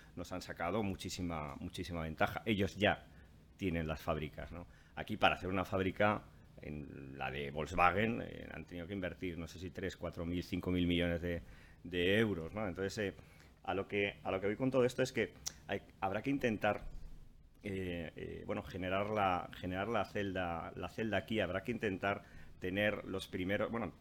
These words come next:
lo que ya está haciendo China, lo que pasa es que nos, que nos lleva, insisto, muchos años de ventaja. China, eh, ya es propietaria de varias minas, en, en, de, de casi todas las minas de, de litio de Chile, de Bolivia, ¿no? Del triángulo del litio que le llaman. Eh,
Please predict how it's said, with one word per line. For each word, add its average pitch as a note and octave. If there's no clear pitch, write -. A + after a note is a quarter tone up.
lo F#2
que G2
ya A2
está C3+
haciendo G#2
China, F2+
lo -
que -
pasa -
es -
que G2+
nos, E2+
que F#2
nos E2+
lleva, G#2+
insisto, F2+
muchos G2
años F#2
de E2+
ventaja. E2
China, A2
eh, E2
ya F#2
es G2
propietaria F#2
de E2+
varias F2
minas, F#2+
en, E2
en, E2
de, B1
de -
casi D#2+
todas F#2+
las F2
minas F#2
de, E2+
de E2+
litio F#2
de E2
Chile, F#2+
de E2+
Bolivia, F2+
¿no? G2
Del F2
triángulo F#2+
del F2
litio G2
que F2
le E2+
llaman. F#2
Eh, F2